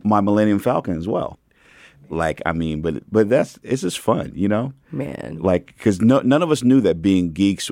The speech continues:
Speaker 1: you know, was ever gonna be lucrative, you know?
Speaker 2: And look at you now. <laughs> Look at us, two nerds, sitting here talking about being nerds.
Speaker 1: Yeah.
Speaker 2: I think a lot of folks who are just getting introduced to the Marvel Universe, who are just getting introduced to you,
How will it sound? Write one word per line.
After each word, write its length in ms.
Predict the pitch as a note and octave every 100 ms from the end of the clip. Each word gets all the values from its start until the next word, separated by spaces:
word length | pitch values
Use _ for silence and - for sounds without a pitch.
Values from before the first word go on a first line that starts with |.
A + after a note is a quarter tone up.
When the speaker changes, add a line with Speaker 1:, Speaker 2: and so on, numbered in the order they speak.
| G#1
Speaker 1:
you 220 | - F#2+
know, 160 | E2+ D2+
was 220 | D#2 D#2+
ever 220 | F2 E2+
gonna 120 | D#2 D#2
be 80 | D#2
lucrative, 540 | E2 F2 C2+ G#1+ - _ _ _ _ -
you 120 | D2+
know? 260 | D2+ E2 G2 _ _
Speaker 2:
And 160 | G3 F3+
look 200 | B3 D4
at 120 | D4+
you 100 | C4+
now. 480 | A3+ C#3+ B2 A#2+ A2 - - F5 F5
<laughs> 320 | E5+ - -
Look 240 | D4 D#4
at 140 | C#4 A#3
us, 280 | E3+ -
two 260 | - - C#4
nerds, 380 | C4+ F3+ D#3 D#3+
sitting 280 | - C4+ B3
here 160 | G#3
talking 280 | - F3 F3
about 280 | E3 D#3+ E3
being 400 | C#3 D3 C#3 F#2
nerds. 400 | F2+ - - -
Speaker 1:
Yeah. 220 | - A1+ A#1+ - -
Speaker 2:
I 80 | A3
think 320 | A3 C#4+ D4
a 80 | -
lot 240 | G#3+ G3+ G#3
of 100 | G3
folks 480 | - E3+ D#3+ -
who 140 | - D#3+
are 120 | D3+
just 300 | D3 D3+ D3+
getting 200 | D3+ C#3+
introduced 640 | B2+ C#3 D3+ C#3+ C3+ C3+ -
to 40 |
the 40 | C#3
Marvel 320 | C#3 C3 C3+
Universe, 600 | C3 C3 C3 C3 C3 B2+
who 100 | -
are 60 | C3
just 300 | B2+ D#3 D3+
getting 240 | C#3+ C#3
introduced 640 | C3+ C3+ D3+ D3 C3 B2+ -
to 100 | B2
you, 520 | D3 C4 D3 A#2 -